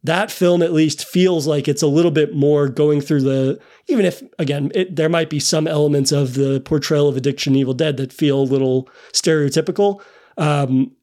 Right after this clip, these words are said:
in this film, it, again, it just, it feels so sanitized that I was like, "You could have dug a lot deeper." I feel like there needed to be a deeper cut, because then, you know, you would be more invested in these people.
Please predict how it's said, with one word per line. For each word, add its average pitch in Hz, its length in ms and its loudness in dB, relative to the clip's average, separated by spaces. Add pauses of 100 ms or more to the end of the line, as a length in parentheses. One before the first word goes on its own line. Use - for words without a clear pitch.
(120)
in 190 200 2
this 165 200 0
film, 165 320 2
it, 143 160 -2
again, 139 180 -2
it 135 60 -6
just, - 260 -2
it 175 120 -2
feels 180 280 0
so 180 140 0
sanitized 143 920 -2 (920)
that 143 460 0 (420)
I 160 60 0
was 156 140 0
like, 139 220 -2 (200)
"You 202 220 0
could 294 200 -2
have 190 100 2
dug 180 160 0
a 160 60 0
lot 143 360 -2
deeper." 135 320 -2
I 123 60 -6
feel 196 160 0
like 180 140 0
there 185 100 2
needed 196 240 2
to 180 60 -2
be 175 120 2
a 151 40 -2
deeper 151 340 -2
cut, 147 400 -4 (260)
because 147 300 0
then, 147 680 0
you 143 100 2
know, 135 260 0 (600)
you 165 400 0
would 175 120 2
be 190 120 4
more 170 200 4
invested 151 440 0
in 135 100 4
these 135 160 0
people. 190 500 -2